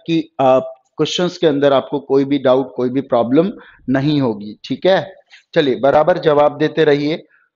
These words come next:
अब देखते हैं अगला कॉम्प्रिहेंशन, अगला क्लोज टेस्ट। पहला क्लोज टेस्ट टेन मार्क्स का था, दूसरा क्लोज टेस्ट टेन मार्क्स का था, अगर नेक्स्ट क्लोज टेस्ट आपका फ़ाइव मार्क्स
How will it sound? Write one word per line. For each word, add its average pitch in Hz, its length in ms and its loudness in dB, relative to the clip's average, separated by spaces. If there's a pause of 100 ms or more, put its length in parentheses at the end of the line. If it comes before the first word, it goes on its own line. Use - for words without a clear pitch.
(180)
अब 160 220 0
देखते 170 280 0
हैं 185 180 0
अगला 160 260 2
कॉम्प्रिहेंशन, 160 840 -2
अगला 143 280 2
क्लोज 147 420 0
टेस्ट। 175 240 -4 (480)
पहला 156 300 2
क्लोज 160 380 0
टेस्ट 165 200 -2 (100)
टेन 147 160 2
मार्क्स 160 280 -2
का 165 120 2
था, 165 220 0
दूसरा 131 380 -2
क्लोज 151 360 -2
टेस्ट 175 220 -6
टेन 165 180 2
मार्क्स 156 280 0
का 156 120 -2
था, 160 180 2 (120)
अगर 143 460 0
नेक्स्ट 160 340 -2
क्लोज 143 360 -2
टेस्ट 143 260 -8
आपका 135 260 0
फ़ाइव 196 360 2
मार्क्स 135 280 -2